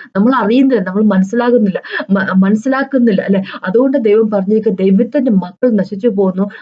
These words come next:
അറിവില്ലാത്തതുകൊണ്ട്, ദൈവത്തെ പറ്റിയുള്ള അറിവില്ലാത്തതുകൊണ്ട്. ദൈവം എന്താണ് നമ്മൾക്ക് വേണ്ടി ചെയ്ത് തന്നിരിക്കുന്നു ഉള്ള കാര്യം ദൈവം കൃത്യമായിട്ട് ബൈബിളിൽ എഴുതിയിട്ടുണ്ടെങ്കിൽ പോലും,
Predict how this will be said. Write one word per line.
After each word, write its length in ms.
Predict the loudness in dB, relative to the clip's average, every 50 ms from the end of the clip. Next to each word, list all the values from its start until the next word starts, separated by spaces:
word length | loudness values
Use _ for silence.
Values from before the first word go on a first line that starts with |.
| -12 -6
അറിവില്ലാത്തതുകൊണ്ട്, 1040 | -4 0 0 2 2 2 2 2 0 0 -2 -2 -2 0 0 0 0 -2 -10 -14 -12
ദൈവത്തെ 360 | -4 0 0 0 2 0 0
പറ്റിയുള്ള 320 | 0 0 0 0 0 0 0
അറിവില്ലാത്തതുകൊണ്ട്. 680 | -2 -2 -2 0 0 0 0 0 -2 -2 -2 -2 -2 -4 -6 -14 -8 -2 0
ദൈവം 280 | 2 2 4 2 2
എന്താണ് 320 | 2 2 2 2 2 2 2
നമ്മൾക്ക് 400 | 2 2 2 0 0 0 0 2
വേണ്ടി 240 | 2 4 4 2
ചെയ്ത് 340 | 2 -2 -4 _ -2 0 0
തന്നിരിക്കുന്നു 680 | 2 2 2 2 2 2 0 0 0 0 0 0 -2 -4 -4 -8 -14 -18
ഉള്ള 220 | -4 -2 0 0
കാര്യം 280 | 0 -2 -2 0 2 2
ദൈവം 200 | 4 2 2 0 0
കൃത്യമായിട്ട് 380 | -4 -2 0 0 0 0 0 0
ബൈബിളിൽ 320 | 0 0 0 0 0 0
എഴുതിയിട്ടുണ്ടെങ്കിൽ 680 | 0 0 0 0 0 0 0 2 2 2 2 0 0 -2 -2
പോലും, 220 | -4 -4 -4 -6